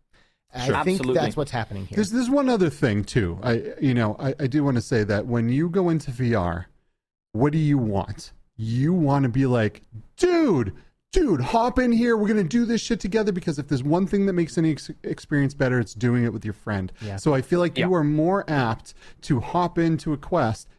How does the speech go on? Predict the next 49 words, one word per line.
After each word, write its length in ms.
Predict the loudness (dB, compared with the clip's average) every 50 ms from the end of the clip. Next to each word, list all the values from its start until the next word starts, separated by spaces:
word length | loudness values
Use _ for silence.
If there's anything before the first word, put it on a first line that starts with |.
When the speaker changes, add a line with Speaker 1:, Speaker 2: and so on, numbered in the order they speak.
| _ -8
Speaker 2:
and 100 | -8 -6
play 280 | -2 0 2 2 2 0
some 220 | 0 0 0 0
things 360 | 2 2 2 2 2 0 0 0
and 120 | 0 2
really 200 | 2 2 0 0
spend 240 | -2 -2 -2 -2 0
more 120 | 0 -2 -2
time 280 | -2 -2 0 2 2
in 80 | 2 2
there 180 | 2 2 0
if 220 | 0 -2 -4 -4 -2
you 80 | -4
have 160 | -2 -2 -4 -4
a 60 | -6
friend 400 | -6 -2 -2 0 0 0 -2 -4 -4
that 120 | -4 -4 -4
also 480 | -2 -4 -4 -4 -4 -2 0 0 0
has 200 | 0 0 -2 -4
a 40 | -8
Quest. 300 | -6 -2 -2 -2 0 0
So, 220 | 0 0 0 -2 -4 -8 -20 -20 -20
so 220 | -8 -2 0 0 0
giving, 500 | 0 -2 -4 -2 0 2 0 0 0 -2
giving 280 | -4 -2 0 2 2
the 80 | 2 2
deal 300 | 2 2 2 2 2 2
of, 100 | 0 -2 -4 -2 0
of 180 | 0 0 0
two 200 | -2 0 2 2 2
of 80 | 2
these 200 | 0 -2 -4 -4
things 340 | -4 -4 -4 -4 -4 -6 -6
at 120 | -6 -4 -4
a 40 | -4
discounted 540 | -4 -4 -6 -6 -4 -2 -2 0 -2 -2 -4
price 320 | -2 0 0 0 0 -2
is 120 | -6 -8 -10 -10 -6
also 440 | -4 -4 -4 -2 -2 -2 -2 -2 0
a 120 | -2 -2
really 380 | -2 0 0 0 0 0 -2 -2
good 220 | -2 -4 -4 -4 -6 _ _ _
plus 460 | -10 -4 -4 -4 -4 -4 -8 -12 -14 -16 -12
for 160 | -8 -6 -6
them, 240 | -4 -4 -6 -4 -4
I 60 | -4 -2
believe. 140 | 0 0 0
Speaker 3:
Yes. 120 | 0 2
Speaker 2:
But, 160 | 0 -2 -2